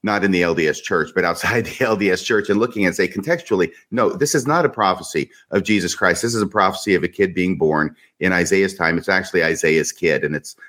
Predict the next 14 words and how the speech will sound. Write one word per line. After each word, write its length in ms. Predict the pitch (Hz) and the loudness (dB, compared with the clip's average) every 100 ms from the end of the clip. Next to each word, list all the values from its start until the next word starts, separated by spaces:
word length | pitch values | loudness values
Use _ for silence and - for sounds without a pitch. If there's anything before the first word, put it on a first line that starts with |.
| _ | _
Maher-shalal 800 | 90 90 95 92 - 87 82 80 | -4 0 0 0 0 2 2 2
Hashbaz, 600 | 90 90 - 64 50 - - _ | 0 0 0 0 0 -4 -16 _
one 100 | 82 | -2
of 60 | 87 | 0
my 100 | 76 | 0
favorite 340 | 98 92 82 | 0 2 0
names 300 | - 80 71 | 2 0 0
in 80 | 73 | -4
the 80 | 69 | -2
Bible." 360 | 87 85 - - _ - - - - _ _ _ _ _ | 0 0 -2 -12 _ -20 -18 -18 -20 _ _ _ _ _
Then 600 | 78 98 165 147 85 - - _ _ _ _ - | -6 2 4 4 2 -2 -12 _ _ _ _ 0
at 200 | 95 - | 0 2
that 280 | 110 139 - | 2 2 0
point, 560 | - 160 104 - - | 0 2 2 0 -6